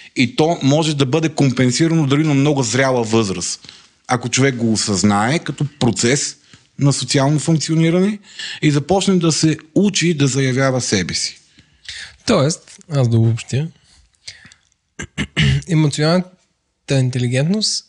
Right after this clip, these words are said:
Speaker 2: е начин да промениш себе си в,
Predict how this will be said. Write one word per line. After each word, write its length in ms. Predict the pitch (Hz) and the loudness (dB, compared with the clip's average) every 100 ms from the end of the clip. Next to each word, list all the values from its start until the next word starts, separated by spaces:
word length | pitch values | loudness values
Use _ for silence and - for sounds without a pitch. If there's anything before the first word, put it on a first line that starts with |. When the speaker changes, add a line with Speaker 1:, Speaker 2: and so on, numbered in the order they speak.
| _ | _
Speaker 2:
е 420 | 165 151 147 139 135 | -2 0 2 2 0
начин 460 | 143 170 170 180 | 0 -2 -2 -2
да 100 | 139 | -2
промениш 640 | 120 - 123 120 120 120 - | -4 -4 -2 0 0 0 -2
себе 380 | - 110 110 | -2 -2 0
си 280 | 107 - 113 | 0 -2 -4
в, 300 | 110 107 107 | -4 -4 -4